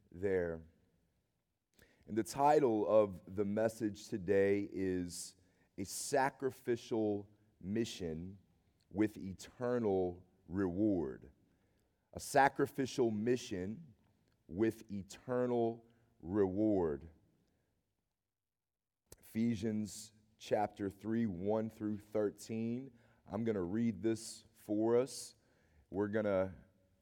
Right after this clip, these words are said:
pray. You're gonna pray for me. I'm gonna pray for our time. If you're new to the Bible,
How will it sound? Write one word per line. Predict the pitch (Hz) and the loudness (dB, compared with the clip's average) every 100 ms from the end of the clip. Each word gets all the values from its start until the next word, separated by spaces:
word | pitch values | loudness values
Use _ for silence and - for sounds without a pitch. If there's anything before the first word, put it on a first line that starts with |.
| - - | -20 -4
pray. | 120 113 113 117 120 139 - | 0 4 4 2 0 -4 -8
You're | 95 113 | -4 -2
gonna | 101 | -2
pray | - - 117 120 | -4 0 2 0
for | - 98 | -2 -6
me. | 101 113 127 139 165 _ _ _ _ - | -2 -2 0 -2 -6 _ _ _ _ -12
I'm | 98 | -6
gonna | 95 | -4
pray | 92 - 107 | -4 2 2
for | 107 107 101 | 2 2 2
our | 92 | 2
time. | 90 - 107 107 110 117 117 - - _ _ _ _ _ - | 0 -4 -2 0 -2 -4 -10 -20 -20 _ _ _ _ _ -20
If | - _ _ | -20 _ _
you're | 101 | -4
new | 113 | -2
to | 117 | -2
the | 98 | -2
Bible, | 87 110 117 117 117 117 | 4 6 6 6 4 2